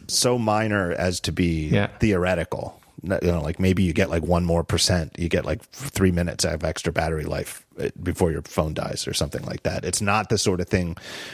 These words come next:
Speaker 1: where it's like, "Holy crap, my battery lasts fifty percent longer because I'm in dark
Speaker 2: Yeah, and it's
Speaker 1: mode."
Speaker 2: got to light up and unlight the pixels. So I think it ends up working out to, like you said, just a very, no, uh, all, all the things about oled, you get nothing for free. There's so many ways you have to mitigate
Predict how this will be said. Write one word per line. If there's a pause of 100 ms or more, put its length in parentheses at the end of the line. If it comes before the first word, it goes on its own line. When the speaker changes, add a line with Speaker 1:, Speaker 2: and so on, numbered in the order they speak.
Speaker 1:
where
it's
like,
"Holy
crap,
my
battery
lasts (220)
fifty
percent
longer (100)
because
I'm
in
dark
Speaker 2:
Yeah,
and
it's
Speaker 1:
mode."
Speaker 2:
got
to
light
up
and
unlight
the
pixels.
So
I
think
it
ends
up (160)
working
out
to,
like
you
said,
just
a
very, (400)
no,
uh,
all,
all
the
things
about
oled,
you
get
nothing
for
free.
There's
so
many
ways
you
have
to
mitigate